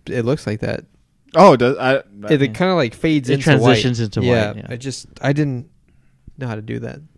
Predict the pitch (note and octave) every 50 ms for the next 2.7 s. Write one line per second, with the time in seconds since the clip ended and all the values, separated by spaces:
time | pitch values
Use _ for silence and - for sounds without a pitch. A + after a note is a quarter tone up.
0 | _ _ _ - F#3 G#3 G3+ E3+ E3+ E3+ - - G3 F3 B2+ - - _ _ _
1 | _ _ C3 C3+ C#3+ C#3 C3+ - - B2+ G2+ - - _ _ G3+ - - D#5+ C#5+
2 | - - - - - D3 D3 D3 D3 D3 D3 C#3+ C#3 C#3+